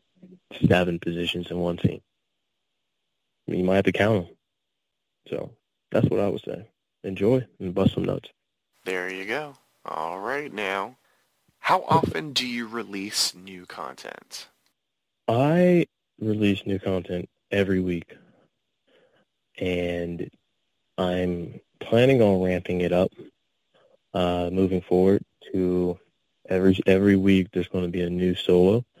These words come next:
Speaker 1: and there's also gonna be a new, um, you know, some type of boy, girl, girl, girl, boy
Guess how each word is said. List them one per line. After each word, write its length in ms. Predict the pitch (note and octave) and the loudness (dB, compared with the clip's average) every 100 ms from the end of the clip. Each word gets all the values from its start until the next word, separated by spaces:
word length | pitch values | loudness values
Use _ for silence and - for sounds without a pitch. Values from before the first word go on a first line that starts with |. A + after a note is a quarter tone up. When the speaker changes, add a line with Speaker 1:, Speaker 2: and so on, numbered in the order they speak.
| _ - - - _ _ | _ -20 -20 -20 _ _
Speaker 1:
and 200 | F#2 F2+ | -6 -2
there's 160 | F2 - | -2 -2
also 440 | F#2 F#2 - F#2 | 2 2 2 0
gonna 240 | F2+ F2 | 0 -2
be 460 | F2 F2+ F2+ F2 E2+ | -2 0 0 0 -4
a 200 | - F2 | -4 -2
new, 640 | F2 F2 F2 F2 F2 E2+ F2 - - - | 0 2 4 6 4 0 -4 -10 -18 -6
um, 600 | F2 E2+ E2+ F2 E2+ E2+ - | -2 0 0 -2 -4 -8 -8
you 100 | F#2+ | -4
know, 240 | E2 E2+ - | -4 -6 -8
some 120 | - F2+ | -4 0
type 260 | F2+ F2+ | 0 -2
of 180 | F2+ E2+ _ - | -4 -8 _ -20
boy, 280 | F#2+ F#2 F2+ | -12 -8 -6
girl, 300 | F2 F2 E2+ - | -4 -4 -4 -2
girl, 280 | F2+ F2 | -2 0
girl, 300 | E2+ F2 F2 | 0 -2 -2
boy 320 | E2 F2 E2+ | -2 -2 -2